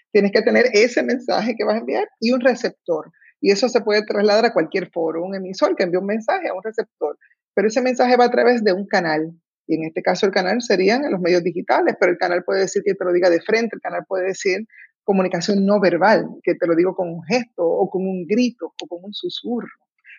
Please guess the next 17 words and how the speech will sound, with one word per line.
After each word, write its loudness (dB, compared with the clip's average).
Por 4
lo 4
tanto, 2
cómo 0
llega 0
ese -8
mensaje -6
se -2
impacta 0
de 6
acuerdo 2
a 0
la -2
transparencia 2
o 0
a 2
la 0